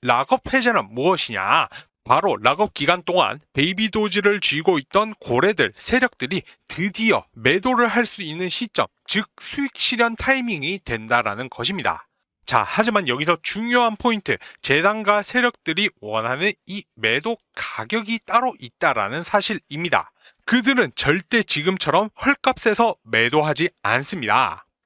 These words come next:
계속해서 가격을 끌어올리고 끌어올리고 끌어올려서 역대급 상승을 만들어낸 뒤, 그리고 이 타이밍이 언제이다? 바로 락업 해제 일정 직전이라는 것입니다. 그리고 락업 해제 일정에 맞춰서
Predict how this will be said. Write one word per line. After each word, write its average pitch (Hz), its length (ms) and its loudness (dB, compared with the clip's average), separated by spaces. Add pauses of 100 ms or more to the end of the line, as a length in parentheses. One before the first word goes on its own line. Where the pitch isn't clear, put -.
계속해서 254 600 2
가격을 196 480 0
끌어올리고 214 540 2
끌어올리고 208 520 2
끌어올려서 190 640 2 (100)
역대급 - 600 0
상승을 233 560 0
만들어낸 123 760 0
뒤, 156 280 0 (400)
그리고 247 440 2
이 214 240 0
타이밍이 226 560 0
언제이다? 151 600 0 (160)
바로 117 580 2
락업 107 520 -2
해제 160 280 0 (120)
일정 151 540 -4 (200)
직전이라는 156 960 0
것입니다. 107 560 -2 (180)
그리고 240 380 2
락업 156 440 0
해제 214 320 2
일정에 196 460 0
맞춰서 135 640 0